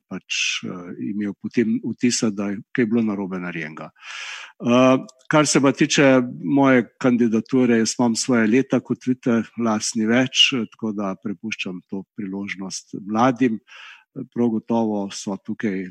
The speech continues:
ljudje, ki lahko to krmilo prevzamejo. Eh, inštitut je velik in z velikim številom strokovnjakov, tako da mislim, da je to zdaj iz-, res izziv za kakšnega mlajšega.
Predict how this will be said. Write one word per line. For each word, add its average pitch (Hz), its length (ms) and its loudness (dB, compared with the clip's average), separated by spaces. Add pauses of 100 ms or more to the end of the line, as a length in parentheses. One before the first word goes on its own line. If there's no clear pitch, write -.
ljudje, 104 300 -2
ki 101 240 -6
lahko 117 320 -6
to 113 340 -4
krmilo 113 440 -2
prevzamejo. 104 960 -4 (520)
Eh, 98 320 -6 (520)
inštitut 117 680 -2
je 101 160 0 (360)
velik 120 640 2
in 101 800 -4 (120)
z 117 600 -8
velikim 113 420 -2
številom 110 400 -2
strokovnjakov, 95 800 -8
tako - 240 -20
da 85 200 -8 (520)
mislim, 101 340 -8
da 90 80 -8
je 90 100 -8
to 98 160 -8
zdaj 90 200 -8
iz-, 98 160 -10 (200)
res 123 300 2
izziv 98 300 -8
za 87 300 -12 (100)
kakšnega - 400 -14
mlajšega. 82 560 -10